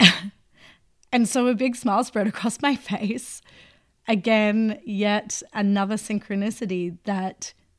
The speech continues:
really shows that energetic, entangled connection that I have with others, that we all have with each other.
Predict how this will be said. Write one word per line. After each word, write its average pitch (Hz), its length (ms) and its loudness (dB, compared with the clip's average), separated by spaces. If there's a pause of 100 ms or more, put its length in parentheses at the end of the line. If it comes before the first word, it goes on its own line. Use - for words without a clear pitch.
(260)
really 226 340 2
shows 220 440 -2
that 196 260 0 (420)
energetic, 208 720 0
entangled 202 880 -2
connection - 1000 -6 (800)
that 185 380 -2
I 202 140 -4
have 180 320 -6
with 180 260 -6
others, 165 440 -12
that 202 120 -4
we 220 160 -4 (100)
all 247 280 0
have 214 280 -6
with 170 160 -8
each 170 300 -14
other. 143 400 -16